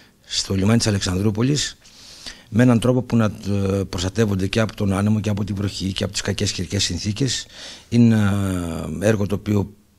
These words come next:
μέσα ένα μήνα θα έχει ολοκληρωθεί. Το τρίτο θέμα, που είναι και το πιο σοβαρό, και ας φαίνεται ότι είναι το λιγότερο σοβαρό, είναι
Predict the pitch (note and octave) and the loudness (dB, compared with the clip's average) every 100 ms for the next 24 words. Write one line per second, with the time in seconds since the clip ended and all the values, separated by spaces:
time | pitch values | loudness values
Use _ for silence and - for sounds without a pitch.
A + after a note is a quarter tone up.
0 | - - A2+ G2+ G#2+ G2+ G2+ F#2+ G#2 G2 | -14 0 2 2 2 4 2 2 -2 -2
1 | F#2 F2 E2+ A#2 C#3+ D3+ - A#2+ E3+ E3+ | -2 -4 -6 0 0 0 -2 2 4 4
2 | A2+ C#3+ B2+ B2 B2 C3 A2+ A2+ - C#3+ | 4 4 6 4 4 2 2 0 2 2
3 | B2+ G2+ F#2+ G#2 G#2 A#2 - A2 G#2 G2+ | 2 0 0 -2 -4 -6 -4 -2 -2 0
4 | G#2 G2 F#2 F2 F2+ F2+ G2+ G2 F#2 F2 | 0 0 -4 -4 -6 -4 -4 -4 -4 -4
5 | F#2 C3+ D#3+ | -2 0 0